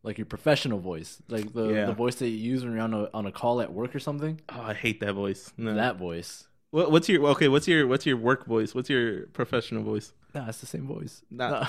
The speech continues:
Speaker 1: <laughs> I just use the same voice. It's a
Speaker 2: Really?
Speaker 1: catch-all voice.
Speaker 2: Oh, no, bro. You gotta have a, <clears throat> ready? You gotta be like, <laughs> I don't know.
Speaker 1: No, go
Speaker 2: You
Speaker 1: ahead.
Speaker 2: remember, oh, <laughs> hello? Nah.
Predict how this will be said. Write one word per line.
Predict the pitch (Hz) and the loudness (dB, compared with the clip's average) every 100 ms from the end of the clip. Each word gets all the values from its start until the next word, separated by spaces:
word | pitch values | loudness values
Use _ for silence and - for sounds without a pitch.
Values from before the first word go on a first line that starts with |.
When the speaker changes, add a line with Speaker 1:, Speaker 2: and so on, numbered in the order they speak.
| - - | -6 -16
Speaker 1:
<laughs> | _ | _
I | 147 | 0
just | 170 | 2
use | 170 160 | 2 2
the | |
same | 175 165 | 6 8
voice. | 165 143 - | 10 8 6
It's | - | 0
a | 147 | 8
Speaker 2:
Really? | 180 381 | 8 10
Speaker 1:
catch-all | 160 139 | 10 10
voice. | 143 123 110 - | 8 6 2 -2
Speaker 2:
Oh, | 185 190 139 | 4 6 6
no, | 196 139 | 4 4
bro. | 123 139 | 4 2
You | 185 | 4
gotta | 226 185 | 2 4
have | 165 151 | 6 6
a, | 123 - | 4 0
<clears throat> | - | 0
ready? | 190 135 110 160 | 2 4 4 2
You | 151 110 110 123 | 0 -2 0 0
gotta | 123 | 2
be | 120 | 2
like, | 104 - - | 0 -2 -14
<laughs> | _ _ _ _ _ _ _ _ _ _ _ _ _ _ _ _ - | _ _ _ _ _ _ _ _ _ _ _ _ _ _ _ _ -6
I | - 170 | 0 2
don't | 127 | 6
know. | 143 | 6
Speaker 1:
No, | 165 208 160 143 147 | 8 8 8 8 6
go | 190 | 6
Speaker 2:
You | |
Speaker 1:
ahead. | 214 220 | 8 8
Speaker 2:
remember, | 285 226 | 6 6
oh, | 190 208 175 - - - - | 6 6 4 0 -16 -20 -20
<laughs> | _ _ _ - - | _ _ _ -20 -2
hello? | 131 143 147 180 233 226 | 4 6 8 6 2 0
Nah. | 160 156 151 | 4 6 6